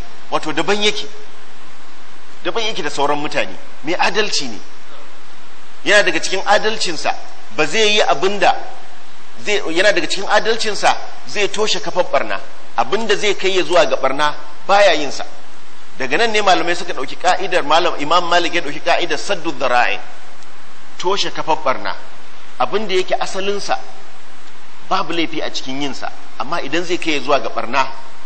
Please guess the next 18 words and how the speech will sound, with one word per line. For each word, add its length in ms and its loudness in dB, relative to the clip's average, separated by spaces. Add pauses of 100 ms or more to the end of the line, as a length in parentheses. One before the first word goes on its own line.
(540)
aka 180 0
hana 260 0
shi, 180 0 (520)
to 60 -2
shi 160 -2
ma, 120 0
to 140 -2
shi 180 0
Imam 220 2
Malik 240 2
sai 100 -2
ya 60 0
rinka 180 -2
hana 200 -2
wannan. 260 -2 (2250)
Bisa 240 0
wannan 320 2
ayar, 300 2